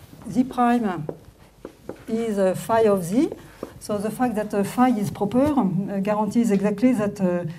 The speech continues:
this is a, a closed algebraic subset of, uh, of Y, and, uh,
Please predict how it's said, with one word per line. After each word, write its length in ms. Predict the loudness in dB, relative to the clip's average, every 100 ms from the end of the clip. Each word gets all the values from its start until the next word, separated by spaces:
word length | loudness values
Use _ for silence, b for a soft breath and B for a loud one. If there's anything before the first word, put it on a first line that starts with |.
| B -2
this 240 | 0 2
is 180 | 0 2
a, 340 | 0 0 0
a 60 | -2
closed 260 | 2 2 2
algebraic 380 | 0 2 0
subset 460 | 0 -6 -4 -2 -2
of, 240 | -6 -6
uh, 320 | -6 -4 -4 -4 -6 B B -2
of 200 | -2 0
Y, 360 | -2 0 2 0 -2 B B -8
and, 280 | -4 -2 0
uh, 640 | 2 4 4 4 2